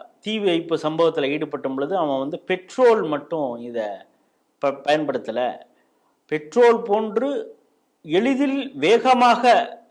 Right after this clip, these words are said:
தீ பரவக்கூடிய ஒரு வேதிப்பொருள் இதில் பயன்படுத்தப்பட்டிருக்கிறது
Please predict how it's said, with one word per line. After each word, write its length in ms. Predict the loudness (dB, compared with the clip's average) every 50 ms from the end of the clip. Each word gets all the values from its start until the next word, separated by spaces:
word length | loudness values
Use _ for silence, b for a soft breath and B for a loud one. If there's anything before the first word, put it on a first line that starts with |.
| _ _ _
தீ 240 | -6 -6 -6 -2 2
பரவக்கூடிய 720 | 4 4 4 4 2 2 0 -2 -2 -2 0 0 2 2
ஒரு 180 | 2 0 -2 -2
வேதிப்பொருள் 760 | -2 2 2 4 4 2 0 -4 0 0 2 2 2 0 -2
இதில் 320 | -4 -2 -2 -2 -4 -4 0 0
பயன்படுத்தப்பட்டிருக்கிறது 1300 | 0 0 0 -2 -4 -4 -2 -4 -6 -6 -6 -10 -8 _ -8 -8 -8 -10 _ -12 -12 -10 -12 -14 -16 -16